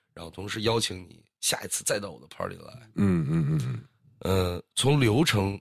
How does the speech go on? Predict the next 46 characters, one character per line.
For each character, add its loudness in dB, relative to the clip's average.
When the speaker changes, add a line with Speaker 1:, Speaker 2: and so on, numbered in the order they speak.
Speaker 1:
从 0
流 2
程 0
和 -4
操 2
作 4
这 0
一 -2
块 -4
儿 0
来 0
说， -6
因 -6
为 0
你 -4
要 -2
办 2
活 -8
动 -16
嘛， -20
操 2
作 4
这 2
一 2
块 -2
儿 0
来 -4
说， -6
我 -4
觉 0
得， 4
呃， -16
因 2
为 6
街 4
舞 0
是 -4
率 4
先 2
在 2
hip -2
hop -2
的 -14
这， -10
中 -2
国 -10